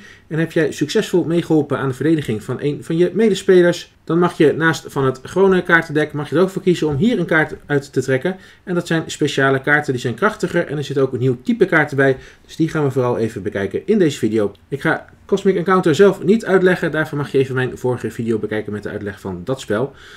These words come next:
Laten we eens even gaan kijken hoe deze uitbreiding werkt.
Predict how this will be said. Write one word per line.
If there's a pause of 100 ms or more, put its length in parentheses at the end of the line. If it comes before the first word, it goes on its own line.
(220)
Laten
we
eens
even
gaan
kijken
hoe
deze
uitbreiding
werkt.